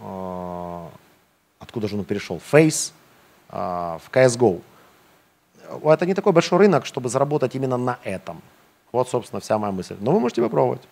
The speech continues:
Если смотреть конкретно на агентский бизнес, да, то если этим занимаются несколько людей, то, возможно, у них что-то получится.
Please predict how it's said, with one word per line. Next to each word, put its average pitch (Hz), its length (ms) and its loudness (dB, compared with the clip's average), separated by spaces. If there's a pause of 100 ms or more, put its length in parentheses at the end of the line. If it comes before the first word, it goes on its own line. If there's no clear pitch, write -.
(1200)
Если 135 240 0
смотреть 127 360 2
конкретно 113 520 -2
на 101 140 -4
агентский 104 440 -6
бизнес, 170 380 -2
да, 107 160 -4
то 117 140 -6
если 123 200 -2
этим 104 200 -6
занимаются 113 480 -4
несколько 117 640 0
людей, 117 380 0
то, 135 100 -6
возможно, 135 400 -4
у 131 40 -4
них 135 120 -6
что-то 117 220 -8
получится. 110 560 -6